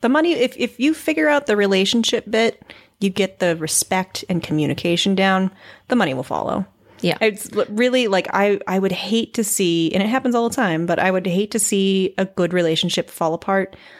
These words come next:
Speaker 1: because of money issues. Um,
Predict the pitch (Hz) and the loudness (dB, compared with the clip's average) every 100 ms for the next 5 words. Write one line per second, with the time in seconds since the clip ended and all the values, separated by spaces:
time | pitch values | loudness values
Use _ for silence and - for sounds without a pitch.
0 | - - 190 202 202 208 185 - 175 165 | -20 -6 -2 -2 0 0 0 0 0 0
1 | 147 76 - - - 95 - - - 202 | 0 0 -2 -2 -2 -2 -2 -4 -2 0
2 | 185 165 - - 190 | 2 2 2 0 -4